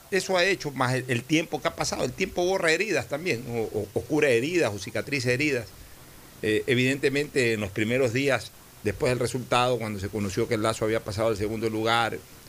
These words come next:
sí hubo una situación poco explosiva de un sector de la ciudadanía que ponía en tela de duda aquello, que, que de repente no veía con buenos ojos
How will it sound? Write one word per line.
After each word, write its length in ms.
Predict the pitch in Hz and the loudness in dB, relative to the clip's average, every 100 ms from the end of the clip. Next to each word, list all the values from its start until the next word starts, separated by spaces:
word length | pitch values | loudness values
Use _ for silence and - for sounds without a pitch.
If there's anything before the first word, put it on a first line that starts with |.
| - - - - | -20 -20 -18 -4
sí 200 | - 135 | 2 4
hubo 300 | 151 156 120 | 4 2 0
una 220 | 120 120 | 0 -2
situación 840 | 104 120 110 98 117 117 113 104 - - - - - - | -4 -6 -6 -4 -2 -2 -4 -8 -10 -18 -20 -20 -20 -8
poco 220 | 143 127 | -4 -2
explosiva 800 | - - 120 95 160 139 104 95 - - - - - - - | -2 0 0 2 2 2 2 -2 -10 -18 -18 -20 -20 -8 0
de 120 | 113 | 2
un 120 | 113 | 2
sector 340 | 117 123 120 | -2 0 0
de 100 | 113 | 0
la 100 | 110 | -2
ciudadanía 720 | - 117 113 117 135 135 120 110 | -2 0 2 2 2 0 0 -2
que 100 | 110 | -6
ponía 260 | 120 107 | -4 -4
en 60 | 110 | -2
tela 200 | 113 110 | 0 0
de 100 | 107 | 2
duda 240 | 110 107 | 0 0
aquello, 540 | 101 143 131 120 110 98 | 0 2 2 2 -2 -6
que, 140 | 92 95 - - - - - - - - | -8 -10 -16 -20 -20 -20 -20 -20 -20 -6
que 160 | 139 117 | 0 4
de 120 | 113 | 4
repente 380 | 113 - 135 127 | 4 2 2 2
no 120 | 131 | 4
veía 280 | 127 131 131 | 2 2 0
con 160 | 117 | -2
buenos 320 | 117 131 123 143 | -2 0 0 2
ojos 340 | 123 117 | 2 0